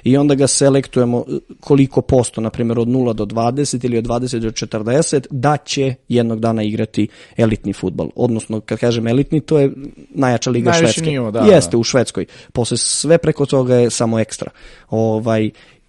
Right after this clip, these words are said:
Speaker 1: i sigurno da postoji to. I to je opet za, za neku, da kažemo, dobrobit kluba na kraju dana. A evo, kao što je i Marko rekao, to radi i roditelji. I to je možda
Speaker 2: Da, to
Speaker 1: i
Speaker 2: je.
Speaker 1: najveći problem, jer roditelji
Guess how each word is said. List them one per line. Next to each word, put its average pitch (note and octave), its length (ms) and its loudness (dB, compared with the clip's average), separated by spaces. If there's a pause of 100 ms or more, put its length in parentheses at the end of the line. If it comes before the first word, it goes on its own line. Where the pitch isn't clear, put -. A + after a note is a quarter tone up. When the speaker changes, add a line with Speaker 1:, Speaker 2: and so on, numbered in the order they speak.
(240)
Speaker 1:
i C#3+ 80 0
sigurno C3+ 380 0
da E3 100 0
postoji G#2+ 440 -6
to. - 120 -20 (120)
I C3 140 4
to B2+ 220 2
je B2 80 4
opet C3 340 4
za, C3 280 4
za C3 200 0
neku, B2+ 360 0
da B2+ 100 2
kažemo, C3 380 2
dobrobit B2 500 0
kluba B2 400 0
na A2 120 -4
kraju G#2+ 300 -2
dana. A2 400 -2 (440)
A A#2+ 300 -4
evo, A#2 180 -6
kao B2+ 220 -2
što - 180 -4
je A#2+ 100 2
i B2 60 0
Marko C3 360 0
rekao, C#3 400 0 (440)
to C3+ 100 0
radi B2 220 2
i A#2 80 4
roditelji. A#2 480 2 (420)
I A#2+ 180 2 (220)
to C#3 260 6
je C#3+ 80 8
možda C#3+ 420 2
Speaker 2:
Da, C3 120 2
to - 100 -4
Speaker 1:
i C#3+ 40 4
Speaker 2:
je. C3+ 60 2
Speaker 1:
najveći C#3 560 4
problem, B2 560 2
jer A#2 200 0
roditelji B2 720 2